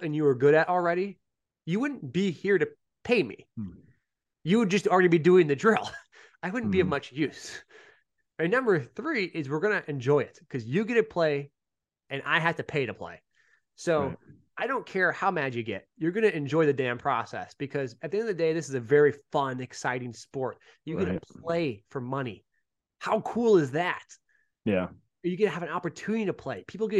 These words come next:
Speaker 1: to cheer for you. No one will ever cheer for me again. Th-, those days are done, and one day it ends. So when you're, I wish I looked around more and enjoyed that. So often
Speaker 2: Right.
Speaker 1: as a player, you sat there, you judged yourself. "I'm not playing
Speaker 2: Mm-hmm.
Speaker 1: enough minutes. I didn't score enough."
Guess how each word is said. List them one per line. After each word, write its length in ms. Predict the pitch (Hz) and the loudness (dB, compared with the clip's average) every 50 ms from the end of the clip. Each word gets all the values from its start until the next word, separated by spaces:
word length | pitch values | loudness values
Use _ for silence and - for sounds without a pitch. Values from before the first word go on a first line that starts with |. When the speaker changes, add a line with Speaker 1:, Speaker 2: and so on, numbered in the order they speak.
| 175 | 0
Speaker 1:
to 40 | - | -2
cheer 240 | - - 220 233 233 | -4 -8 -6 -6 -6
for 120 | - - | -4 -4
you. 120 | 143 120 104 | -4 -4 -2
No 140 | 123 175 233 | 0 0 0
one 160 | 269 277 226 | 0 0 0
will 140 | 190 185 - | -2 -2 0
ever 240 | - 202 226 220 214 | 0 2 4 4 4
cheer 280 | - - - 196 196 185 | 4 2 -2 -4 -4 -2
for 100 | - 180 | -2 0
me 120 | 175 165 | 0 0
again. 260 | 160 143 135 127 92 - _ _ _ _ _ _ _ _ _ _ _ - | 2 0 0 -2 -4 -6 _ _ _ _ _ _ _ _ _ _ _ -8
Th-, 180 | 175 202 202 185 | -6 -6 -4 -4
those 240 | 160 165 170 180 175 | -2 0 0 0 0
days 280 | 151 175 175 165 156 147 | 2 2 2 2 2 0
are 100 | 147 135 | 0 -2
done, 420 | 110 117 - 156 139 131 110 98 | -4 -4 -2 -2 -2 -2 -2 -6
and 140 | 98 113 123 | -10 -8 -4
one 180 | 139 160 180 | -2 0 0
day 140 | 180 180 175 | 2 2 2
it 100 | 160 147 - | 0 0 -2
ends. 400 | 151 143 123 101 90 92 - - _ | -4 -6 -6 -6 -10 -14 -20 -20 _
So 140 | - - 156 | -12 -8 -8
when 160 | 147 160 180 | -4 -4 -2
you're, 220 | 180 160 147 - _ _ _ | -2 -4 -4 -8 _ _ _
I 100 | - - | -4 0
wish 240 | 220 214 214 196 - | 2 4 4 2 2
I 60 | 202 | 0
looked 260 | 160 143 170 175 175 165 | -2 -2 -2 -4 -4 -2
around 300 | 147 143 139 147 147 131 | 0 2 2 2 2 0
more 180 | 120 120 123 | -2 -4 -4
and 80 | 117 110 | -4 -6
enjoyed 300 | 117 113 120 107 101 92 | -6 -6 -6 -8 -8 -10
that. 160 | - 80 - - _ _ _ - _ _ _ | -12 -16 -20 -20 _ _ _ -20 _ _ _
So 240 | - - - 226 208 | -12 -6 -4 -4 -2
often 220 | 190 180 175 165 165 | 0 0 0 0 0
Speaker 2:
Right. 60 | 165 | -2
Speaker 1:
as 40 | 143 | -2
a 60 | 131 | -4
player, 520 | - - - 160 156 156 143 135 139 - _ _ _ _ _ _ _ - | -6 -2 0 2 4 4 4 2 0 -4 _ _ _ _ _ _ _ -12
you 60 | 147 | -12
sat 380 | 135 - - 180 156 147 147 - | -10 -6 -4 -4 -4 -4 -4 -4
there, 340 | - 147 139 131 127 110 - _ _ _ _ _ | -4 -2 -2 -2 -6 -8 -10 _ _ _ _ _
you 80 | - 110 | -14 -8
judged 360 | 101 - 139 135 139 117 - | -2 2 2 2 2 0 -2
yourself. 420 | 135 131 - - 143 127 123 - _ _ _ _ - | -4 -4 -4 -2 -2 -2 -2 -4 _ _ _ _ -14
"I'm 80 | 120 127 | -8 -6
not 120 | 123 110 | -6 -4
playing 140 | 98 85 90 120 | -2 0 4 4
Speaker 2:
Mm-hmm. 40 | 160 | 4
Speaker 1:
enough 120 | 170 170 - - | 4 2 0 -2
minutes. 420 | 151 160 160 151 147 147 - - _ _ _ _ | 0 0 2 0 0 -2 -6 -14 _ _ _ _
I 100 | - 135 | -6 -4
didn't 120 | 131 120 - | -4 -6 -6
score 320 | - - - 147 151 151 | -10 -6 -2 0 0 0
enough." 420 | 147 147 147 147 147 143 - _ | 0 0 0 -2 -2 -4 -8 _